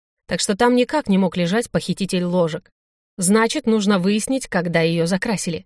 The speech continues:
и кто пропал до этого времени». «С постройки дома до закраски двери могло пройти слишком много лет»,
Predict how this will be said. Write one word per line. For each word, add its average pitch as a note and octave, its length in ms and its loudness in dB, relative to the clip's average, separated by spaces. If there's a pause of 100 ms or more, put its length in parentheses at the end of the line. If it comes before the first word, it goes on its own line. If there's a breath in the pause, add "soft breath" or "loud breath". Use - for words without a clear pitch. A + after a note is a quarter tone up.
(120)
и G#3 100 0
кто C#4+ 220 0
пропал F#3+ 400 2
до F3+ 100 2
этого F#3 340 0
времени». E3 500 -2 (1080)
«С - 60 -12
постройки B3 540 4
дома A#3+ 340 6
до G#3+ 100 2
закраски G3+ 540 0
двери G#3+ 320 4
могло F#3 320 2
пройти F#3+ 320 0
слишком G3 480 0
много E3 300 0
лет», D#3+ 320 0